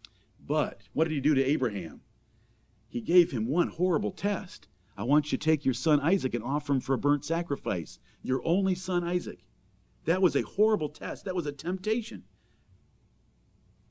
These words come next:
You know, when David went and walked on his rooftop when he should have been off fighting a battle, I'm not a bit surprised that he saw Bathsheba taking a bath.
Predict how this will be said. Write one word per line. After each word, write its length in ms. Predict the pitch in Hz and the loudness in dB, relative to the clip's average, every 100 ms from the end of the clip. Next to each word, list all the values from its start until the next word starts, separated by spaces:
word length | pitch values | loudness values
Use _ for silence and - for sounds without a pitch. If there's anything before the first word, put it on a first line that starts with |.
| - | -4
You 100 | 120 | 2
know, 80 | 151 | 4
when 200 | 151 127 | 4 4
David 300 | 170 208 135 | 4 6 4
went 220 | 135 135 | 2 0
and 80 | 107 | 0
walked 300 | 135 156 139 | 0 0 0
on 80 | |
his 140 | 117 98 | 0 2
rooftop 500 | 139 170 113 95 95 | 0 0 -4 -4 -2
when 100 | 110 | -2
he 60 | |
should 180 | 98 147 | 0 0
have 80 | 143 | 0
been 100 | 107 | 0
off 260 | 98 98 - | -2 -4 -2
fighting 280 | 120 101 | 0 2
a 40 | 95 | 0
battle, 380 | 104 135 - - _ _ _ | -2 -2 -4 -12 _ _ _
I'm 160 | - 139 | -4 0
not 140 | 120 | 0
a 40 | 101 | 2
bit 180 | 120 139 | 0 -2
surprised 480 | 113 - 98 95 | -4 -2 -2 0
that 100 | 92 | -2
he 60 | 98 | -4
saw 240 | - 107 | -2 -4
Bathsheba 520 | 95 98 95 - 143 87 | -2 -4 -6 -4 -4 -4
taking 320 | 95 90 - | -6 -6 -6
a 40 | |
bath. 420 | 151 - 175 - | -6 -8 -8 -16